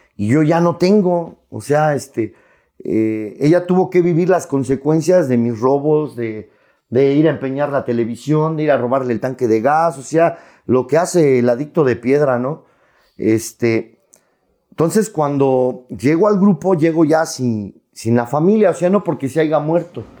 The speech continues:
sino porque ellos tomaron una decisión. Mis hijas, pues, por consecuencia de esto, pues, estuvieron alejadas de mí. Sí las llegaba a ver, pero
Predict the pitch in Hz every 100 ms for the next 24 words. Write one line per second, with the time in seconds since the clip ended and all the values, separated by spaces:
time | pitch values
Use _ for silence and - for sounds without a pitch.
0 | - _ _ _ - 131 139 123 131 127
1 | - 131 131 151 185 - 143 151 160 160
2 | 165 151 135 123 123 156 175 170 - _
3 | _ _ 135 139 147 165 165 185 185 131
4 | - _ _ _ - 104 123 120 127 143
5 | 151 160 147 151 165 - 107 110 123 131
6 | 131 120 107 104 120 123 110 117 151 170
7 | _ _ _ _ - 139 160 170 143 139
8 | 156 165 143 156 170 143 117 110 101